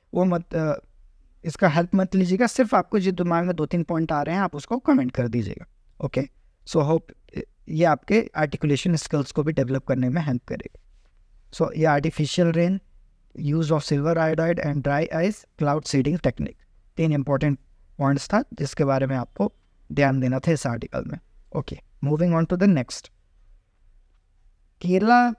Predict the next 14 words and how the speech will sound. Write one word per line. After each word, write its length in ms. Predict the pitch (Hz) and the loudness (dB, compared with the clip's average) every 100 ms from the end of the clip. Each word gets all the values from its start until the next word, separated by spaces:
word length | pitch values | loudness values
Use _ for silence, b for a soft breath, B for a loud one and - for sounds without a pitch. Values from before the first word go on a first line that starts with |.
| _ - | _ -2
ने 160 | 190 | 0
एक 220 | 247 254 240 - | 0 -2 -2 0
ऑर्गेनिक 540 | 160 160 170 175 226 | 0 2 2 2 0
फार्मिंग 500 | - - 165 180 208 | -2 -2 2 2 2
मिशन, 440 | 165 156 - 190 214 _ - _ _ _ _ - - - - _ - _ _ _ _ _ | 2 -2 -2 -2 -2 _ -20 _ _ _ _ -20 -20 -20 -20 _ -20 _ _ _ _ _
अ, 40 | 165 | -4
लॉन्च 400 | 151 151 147 143 | 0 0 0 -2
किया 240 | 151 143 | -2 0
है, 120 | 156 | 0
जिसमें 460 | 220 202 - 247 254 - 185 | 0 0 2 4 2 -2 -2
उनका 260 | 185 - - - | 2 0 -2 -2
मेन 300 | 160 190 254 | 0 4 4
ऑब्जेक्टिव 520 | 208 165 165 - 170 | 4 0 -2 0 0
है 160 | 180 | 2